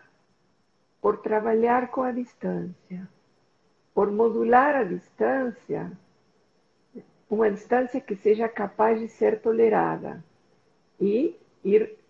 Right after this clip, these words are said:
na medida do possível, ir reduzindo essa distância, o que pode levar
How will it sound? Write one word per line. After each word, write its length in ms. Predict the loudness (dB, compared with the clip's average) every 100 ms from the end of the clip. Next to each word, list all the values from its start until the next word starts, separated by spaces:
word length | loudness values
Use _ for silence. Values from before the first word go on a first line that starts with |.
| _ _
na 220 | 0 2
medida 520 | 4 2 2 0 0 0
do 120 | -2
possível, 720 | -4 -8 -6 -6 -2 2 2 2
ir 120 | 2
reduzindo 760 | 4 2 0 -4 -4 -4 -4 -6
essa 240 | -6 -12
distância, 880 | -12 -18 -14 -12 -12 -14 -20 -20 -20 -20 _ _ _ _ _ _
o 140 | -4 -4
que 180 | -4
pode 340 | -2 2 2 2
levar 800 | 0 0 0 0 0 0 -2